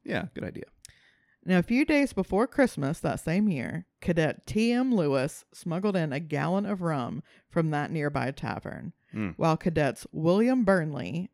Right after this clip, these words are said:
Speaker 2: Alexander Center, and Samuel Roberts, quote unquote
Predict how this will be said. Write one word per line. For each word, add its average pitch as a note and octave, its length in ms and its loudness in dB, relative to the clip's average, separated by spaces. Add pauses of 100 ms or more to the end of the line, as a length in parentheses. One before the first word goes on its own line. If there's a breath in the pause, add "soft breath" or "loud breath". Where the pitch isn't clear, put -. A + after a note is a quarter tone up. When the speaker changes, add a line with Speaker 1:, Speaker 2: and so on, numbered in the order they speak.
(140)
Speaker 2:
Alexander F3+ 640 0
Center, B2 460 -4 (100)
and D3 160 -6
Samuel F3 540 0
Roberts, E3+ 600 -2 (260)
quote E3 280 4
unquote C3 500 -2